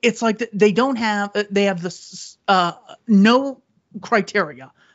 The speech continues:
for the, the state. You just have to blindly follow their orders. But if anyone else has something very reasonable, well, that they should be able to opt out of if they don't like. W-, well, that, that makes everything else you've said invalid.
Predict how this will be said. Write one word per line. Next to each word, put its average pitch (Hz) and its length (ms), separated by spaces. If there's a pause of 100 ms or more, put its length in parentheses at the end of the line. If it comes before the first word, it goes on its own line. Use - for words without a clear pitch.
for 165 500 (360)
the, 185 240
the 175 140
state. 160 360
You 190 120
just 220 240
have 214 260
to 185 80
blindly 160 400
follow 151 300
their 160 140
orders. 151 380 (300)
But 196 100
if - 140
anyone 269 340
else 214 220
has 196 240
something 185 420
very 196 320
reasonable, 202 640 (260)
well, 175 180
that 180 220
they 185 140
should 165 160
be 160 140
able 156 120
to 165 80
opt 156 280
out 170 180
of 165 100
if 156 100
they 165 120
don't 160 180
like. 180 300 (420)
W-, - 240
well, 277 400 (240)
that, 233 320
that 247 260
makes 262 240
everything 233 400
else 175 220
you've 190 100
said 190 260 (300)
invalid. 226 640